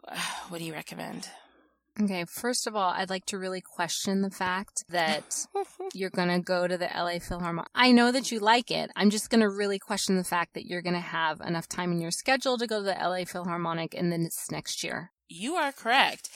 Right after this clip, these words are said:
Speaker 1: It would be for a gift, and I've given that as a gift before.
Speaker 2: Let's say you do wanna go to that event or buy it for gifts. You should have, like, a little gift list, and you put it on there. You don't need to keep that piece of paper. You just go on their website.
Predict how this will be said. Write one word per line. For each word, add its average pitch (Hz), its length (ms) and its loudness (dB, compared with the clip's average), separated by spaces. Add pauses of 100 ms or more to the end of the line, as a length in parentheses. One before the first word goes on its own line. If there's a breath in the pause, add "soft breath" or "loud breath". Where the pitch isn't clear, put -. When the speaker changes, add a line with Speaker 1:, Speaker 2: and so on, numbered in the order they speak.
(220 loud breath)
Speaker 1:
It 202 60 -6
would 233 140 0
be 247 120 4
for 233 220 -2
a 196 60 -2
gift, 170 420 0
and 165 160 0
I've 156 140 2
given 175 220 -4
that 165 140 2
as 151 140 -2
a 151 40 -12
gift 151 260 -6
before. - 500 -6 (120)
Speaker 2:
Let's 220 220 4
say 240 100 2
you 214 200 0
do 302 260 2
wanna 330 200 8
go 294 160 4
to 277 80 2
that 254 160 6 (100)
event 226 500 6
or 208 200 -2
buy 190 220 4
it 196 140 0
for 208 140 -6
gifts. 196 480 -4 (100)
You 226 200 2
should 233 200 0
have, 220 400 4
like, 220 160 -2
a 220 60 -4
little 214 180 2
gift 269 320 -2
list, 170 320 -2
and 202 140 8
you 208 60 4
put - 200 -4
it 226 120 -2
on 247 160 8
there. 190 100 4
You 180 140 2
don't 226 120 4
need 233 120 6
to 220 120 -4
keep - 120 -8
that 214 160 0
piece 214 160 -2
of - 40 -6
paper. 175 440 -6
You 208 120 -6
just 202 200 -4
go 208 80 -2
on 190 160 4
their 185 100 2
website. - 440 -4